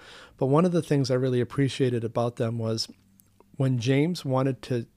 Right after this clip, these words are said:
get out of the apartment for a while, we let him sit in the stairwell, and they just, they, they tolerated that, and they actually got to know him. And, and of course, now my cats are fighting. <laughs> They got to know him,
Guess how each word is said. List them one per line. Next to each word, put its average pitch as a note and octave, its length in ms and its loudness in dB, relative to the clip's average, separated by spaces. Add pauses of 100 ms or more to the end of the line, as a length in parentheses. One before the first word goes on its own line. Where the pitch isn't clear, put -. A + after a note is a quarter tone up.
(120)
get B2 160 0
out B2 140 2
of A#2+ 60 -4
the A#2 80 -2
apartment A#2+ 380 -2
for D3 100 -2
a C#3 60 0
while, C#3+ 360 0
we B2 160 -2
let A#2+ 260 -2
him A#2 200 -6
sit - 500 -4 (120)
in A#2 80 -6
the A2 80 -4
stairwell, C#3 640 -2 (800)
and C#3 140 2
they G3+ 120 4
just, A#3 260 -2 (260)
they, F3+ 220 4
they D#3+ 240 0
tolerated C3+ 720 0
that, G#2 380 -4 (100)
and C3+ 220 -2
they C3+ 120 -2
actually D3+ 360 -2
got C#3 300 2
to C#3+ 80 -4
know C3+ 300 2
him. G#2+ 340 -2
And, B2 260 -6
and B2 240 -2
of B2+ 180 -8
course, A#2 260 -6
now A2 120 -6
my G#2+ 160 -8
cats G2+ 300 -12
are A2+ 60 -14
fighting. - 320 -14 (520)
<laughs> D3+ 140 6 (460)
They C3 140 0
got D3 220 -2
to C#3+ 100 -2
know D#3+ 240 2
him, A2+ 400 -2